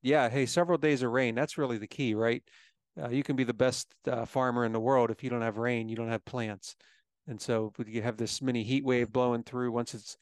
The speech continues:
uh, once it's through, it does look like there's a lot of rain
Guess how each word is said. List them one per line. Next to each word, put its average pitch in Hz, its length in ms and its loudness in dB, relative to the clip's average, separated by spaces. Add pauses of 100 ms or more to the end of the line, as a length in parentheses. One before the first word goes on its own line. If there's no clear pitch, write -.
(680)
uh, 127 200 0
once 156 240 2
it's 139 120 -2
through, 156 240 4
it 123 80 2
does 135 180 2
look 127 140 -6
like 120 160 -4
there's 110 160 -6
a 113 60 -4
lot 117 160 2
of 113 60 2
rain 117 360 0